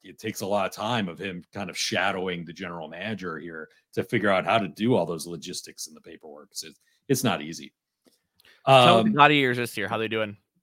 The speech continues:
Speaker 1: Yeah, so a few players that have really stood out. Mitchell Fossier is the big one. He's got four goals and seven points in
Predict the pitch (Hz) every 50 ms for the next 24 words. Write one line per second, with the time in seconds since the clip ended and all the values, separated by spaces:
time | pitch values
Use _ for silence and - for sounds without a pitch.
0 | _ _ - 170 165 190 196 165 147 - - - 180 170 165 160 156 151 147 135
1 | - 185 196 - - 180 180 180 170 147 143 151 - 143 151 147 131 - - -
2 | - 156 147 135 131 131 127 120 110 120 120 143 139 - 156 143 123 - - 127
3 | 123 131 127 - - 131 117 110 107 101 98 - - - - 104 104 104 95 98
4 | 98 101 95 92 92 80 110 107 98 - 107 98 98 _ _ - 117 117 120 117
5 | 113 110 110 110 110 113 113 113 110 98 87 90 85 - - - - 110 104 101
6 | 107 101 - - 110 104 101 101 101 101 98 101 - 90 85 82